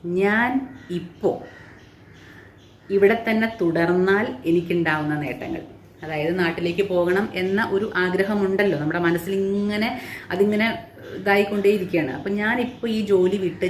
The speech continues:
ഞാൻ നാട്ടിലേക്ക് ചെന്ന് കഴിഞ്ഞിട്ടുണ്ടെങ്കിൽ എനിക്ക് എന്തെങ്കിലും നേട്ടമുണ്ടാവുമോ, അല്ലെങ്കിൽ എന്തെങ്കിലും നഷ്ടമുണ്ടാവുമോ? ഞാനിപ്പോൾ ഇവിടെ തുടരുകയാണെന്നുണ്ടെങ്കിൽ എനിക്കുണ്ടാവുന്ന നേട്ടങ്ങൾ എന്തെല്ലാം?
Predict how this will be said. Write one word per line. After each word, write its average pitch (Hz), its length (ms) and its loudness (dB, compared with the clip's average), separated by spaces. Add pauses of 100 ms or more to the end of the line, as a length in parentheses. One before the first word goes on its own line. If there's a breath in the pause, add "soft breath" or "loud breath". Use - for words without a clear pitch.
ഞാൻ 175 140 -2
നാട്ടിലേക്ക് 165 480 0
ചെന്ന് 170 260 2
കഴിഞ്ഞിട്ടുണ്ടെങ്കിൽ 156 580 0 (400 loud breath)
എനിക്ക് 180 340 4 (1160)
എന്തെങ്കിലും 185 680 4
നേട്ടമുണ്ടാവുമോ, 143 1000 0 (340)
അല്ലെങ്കിൽ 165 360 2
എന്തെങ്കിലും 165 420 0
നഷ്ടമുണ്ടാവുമോ? 147 920 0
ഞാനിപ്പോൾ 233 300 -2
ഇവിടെ 220 260 0
തുടരുകയാണെന്നുണ്ടെങ്കിൽ 170 880 2
എനിക്കുണ്ടാവുന്ന 165 540 -2
നേട്ടങ്ങൾ 147 440 -2
എന്തെല്ലാം? 123 360 -6